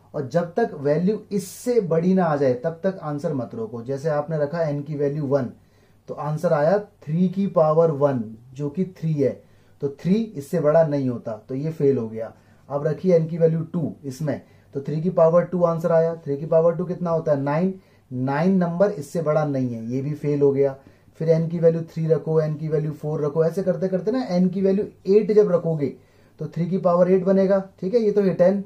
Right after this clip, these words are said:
ट्रायल है गाइस, ऐसे ही करते करते आप आ जाओगे n is equal to nine पर। तो जब इसमें रखोगे ना थ्री की power nine, तो solve होते होते ऐसी value आएगी जो इससे बड़ी होगी, फ़ोर्टीन थाउजेंड वन से बड़ी होगी,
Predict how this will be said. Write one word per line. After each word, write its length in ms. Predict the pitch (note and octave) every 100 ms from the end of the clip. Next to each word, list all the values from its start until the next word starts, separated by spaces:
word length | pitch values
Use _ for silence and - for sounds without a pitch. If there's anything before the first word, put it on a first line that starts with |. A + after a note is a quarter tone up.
| -
ट्रायल 240 | D#3 D3+ D#3
है 60 | D3+
गाइस, 280 | F3+ G3+ F3
ऐसे 220 | F3 A3
ही 60 |
करते 260 | G3+ F3 F#3+
करते 260 | F#3 E3 G3
आप 280 | E3+ F3 -
आ 100 | D#3
जाओगे 360 | C#3+ D#3 F#3+ E3+
n 180 | E3 E3+
is 80 | D3+
equal 300 | E3 D#3+ D#3+
to 100 | F3
nine 260 | D#3 B2+ A2+
पर। 160 | A2+ G#2
तो 180 | - C3
जब 240 | E3+ - _
इसमें 220 | C#3 F3 F3
रखोगे 260 | D#3+ E3
ना 80 | A3+ B3+
थ्री 140 | F3+ E3+
की 100 | F3+
power 380 | E3+ E3 F3 C3
nine, 380 | C#3+ C#3+ D3+ A#2+ G#2+ -
तो 80 |
solve 280 | B2+ D#3 E3
होते 220 | D#3+ D#3
होते 340 | D#3+ D3+ G3+ G#3 - _ -
ऐसी 260 | D#3+ F3 A3
value 280 | G3 F#3+ F3+
आएगी 260 | D#3+ F#3
जो 140 | A3 G#3
इससे 340 | F3+ - G#3+
बड़ी 240 | D#3+ D#3
होगी, 300 | D3 A#2 A2 G2
फ़ोर्टीन 360 | - C#3 E3
थाउजेंड 300 | D#3 C#3+ D#3
वन 180 | C#3+ C#3+
से 100 | D#3
बड़ी 240 | C#3 B2+ B2+
होगी, 200 | C3+